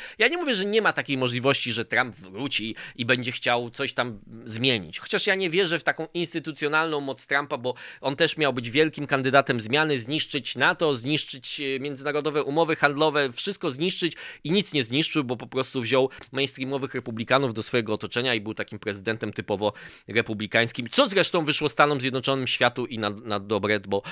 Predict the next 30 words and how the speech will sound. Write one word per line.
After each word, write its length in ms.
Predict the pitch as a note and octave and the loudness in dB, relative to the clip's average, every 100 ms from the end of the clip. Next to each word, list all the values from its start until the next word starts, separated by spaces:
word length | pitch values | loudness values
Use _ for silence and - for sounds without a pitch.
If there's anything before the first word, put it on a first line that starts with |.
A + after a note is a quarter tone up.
| - | -6
pomimo 340 | - A#2 B2+ A#2 | 0 2 4 4
mojej 300 | A2+ A2 G#2+ | 4 4 2
złej 240 | A#2 A#2+ | 2 0
oceny, 320 | G#2+ - A2+ | 2 2 2
jak 120 | G#2 - | 0 -2
tutaj 220 | - G#2 | -4 -4
niektórzy 280 | G#2 A#2 G#2 | -4 -4 -6
się 120 | G#2+ | -6
mnie 100 | G#2+ | -4
czepiają, 460 | A2+ A2+ A2 G#2 | -2 0 2 0
że 140 | G#2 G2 | -2 -4
mówię 260 | G#2 G#2 | -4 -4
źle 220 | G2 A#2 A2+ | 0 2 0
o 80 | |
Trumpie, 420 | G#2 G#2+ A#2 D3+ E3 - - - | 0 0 2 0 -2 -6 -20 0
ciągle 320 | D3 D3 D3+ | 2 4 4
uważam, 340 | B2+ B2 B2 A#2 | 4 4 2 -4
że 80 | |
to 80 | A2 | -6
była 240 | G#2 G#2+ F#2+ | -2 -2 -4
dobra 480 | G2 G#2 D3 G3+ G#3 | -8 0 2 4 6
albo 340 | F#3 D3+ D3+ | 6 6 2
w 60 | - | 0
porównaniu 460 | C#3+ C3+ C#3 D3 | -2 0 0 0
z 140 | B2 A#2 | -2 -2
Joe 80 | B2+ | 0
Bidenem 420 | B2+ B2+ B2+ A#2 | 0 0 -2 6
bardzo 380 | C3+ E3 B2 G#2+ | 8 8 6 0
dobra 240 | F#2+ F#2 | -2 -4
prezydentura. 580 | - F#2 F#2 F2+ G2 | -6 -8 -8 -10 -12